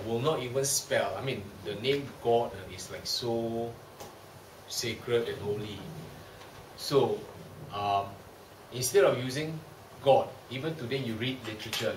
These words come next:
you read writing, they put G and then dash D. They will not spell it. They don't think they're worthy to spell and to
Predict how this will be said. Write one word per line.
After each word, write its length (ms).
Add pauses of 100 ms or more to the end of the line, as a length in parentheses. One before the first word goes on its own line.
you 60
read 220 (160)
writing, 380 (400)
they 120
put 340
G 400
and 100
then 140 (340)
dash 460 (420)
D. 220 (560)
They 80
will 140
not 120
spell 420
it. 180
They 100
don't 260
think 160
they're 220 (100)
worthy 540 (580)
to 80
spell 460
and 200
to 60